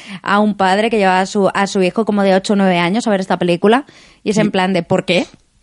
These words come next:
Speaker 2: De
Speaker 1: ¿Por
Speaker 2: terapia, yo te lo dije, de terapia.
Speaker 1: O sea, ojalá ese niño tenga pesadillas esta noche y dé por culo al padre.
Speaker 2: Es terapia, para que el niño aprenda la, la moraleja de, de esta historia,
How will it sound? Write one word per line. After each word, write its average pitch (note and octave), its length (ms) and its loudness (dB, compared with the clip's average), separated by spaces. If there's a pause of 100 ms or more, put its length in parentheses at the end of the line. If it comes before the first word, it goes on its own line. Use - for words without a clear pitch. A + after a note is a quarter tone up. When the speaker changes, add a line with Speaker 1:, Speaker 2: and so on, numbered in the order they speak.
(160)
Speaker 2:
De F#3 100 -4
Speaker 1:
¿Por G#3+ 100 2
Speaker 2:
terapia, G#3 480 2
yo G#3 100 6
te G3+ 80 2
lo A3+ 140 6
dije, A#3+ 240 4
de G3 100 6
terapia. G#3 560 2
Speaker 1:
O - 420 -20
sea, G#3+ 240 -2
ojalá B3 540 0
ese B3+ 200 0
niño A#3 340 2
tenga A3+ 260 0
pesadillas A3+ 640 0
esta G#3 280 -2
noche G3+ 460 -2 (180)
y A#3 120 0
dé G3+ 100 4
por G#3+ 160 0
culo G#3+ 200 4
al F3+ 100 2
padre. C#3+ 400 -6 (560)
Speaker 2:
Es C4 180 4
terapia, D#3 480 2
para F3+ 220 2
que E3+ 80 2
el F#3+ 60 6
niño A#3 200 6
aprenda B3 720 4
la, D#3+ 760 2
la E3+ 120 -2
moraleja F3+ 480 4
de, F#3+ 380 6
de F#3+ 80 4
esta G3 140 2
historia, G3+ 420 2